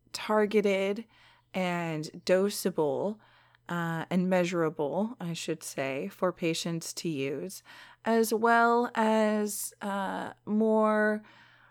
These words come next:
inclusive ways to use whole foods and other plants along with cannabis, uh, in order to fight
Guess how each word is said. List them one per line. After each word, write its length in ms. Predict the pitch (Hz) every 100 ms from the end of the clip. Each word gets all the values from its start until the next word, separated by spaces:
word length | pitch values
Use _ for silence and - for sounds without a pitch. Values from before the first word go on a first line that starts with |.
| _ _ _ _ _ _ -
inclusive 1000 | 240 240 - - 285 330 339 - 226 190
ways 680 | 190 185 170 160 175 180
to 160 | - 208
use 1000 | 185 190 190 185 180 185 180 - - - _ _ _ _
whole 760 | - - - 240 233 226 220 214
foods 920 | 214 - 214 208 202 196 - - - _ _ _ _ -
and 160 | 185
other 240 | 185 202 202
plants 800 | - 196 180 175 175 - - -
along 440 | 196 190 190 185
with 180 | 185 175
cannabis, 960 | - 185 165 160 151 143 151 - - - _ - - _ -
uh, 380 | 185 165 - - -
in 180 | 190 190
order 420 | 202 196 185 185 175
to 340 | - 190 170
fight 720 | - - 165 165 - - -